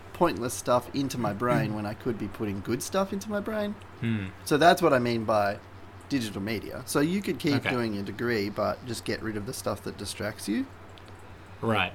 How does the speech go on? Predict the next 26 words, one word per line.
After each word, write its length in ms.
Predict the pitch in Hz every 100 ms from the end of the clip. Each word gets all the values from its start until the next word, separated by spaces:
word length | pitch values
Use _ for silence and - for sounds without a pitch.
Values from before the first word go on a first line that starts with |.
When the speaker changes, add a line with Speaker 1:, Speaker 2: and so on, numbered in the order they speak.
| -
Speaker 2:
okay. 320 | 120 - 95 - - - - 131 - -
Speaker 1:
Wow, 180 | 147 117
that 140 | 156
was 120 | 175 127
a 40 |
random 380 | 123 127 123 117
tangent. 480 | - 135 160 202 - - - - - -
That's 220 | 165 170
Speaker 2:
Yeah. 80 | 190
Speaker 1:
not 160 | 190
in 120 | 156 143
Exodus. 680 | 135 - 175 226 311 - -
Speaker 2:
<laughs> 1200 | - - - 440 - - 415 - - - - -
Look, 160 | 226 147
I 100 | 196
don't 120 | 262
even 160 | 180
know 120 | 156 143
if 120 | 143
we're 60 | 147
gonna 180 | 147
get 300 | 143 143 175 -
to 160 | -
chapter 320 | - 170 165
sixteen, 580 | 147 175 - - 196 147
but 300 | 139 143 135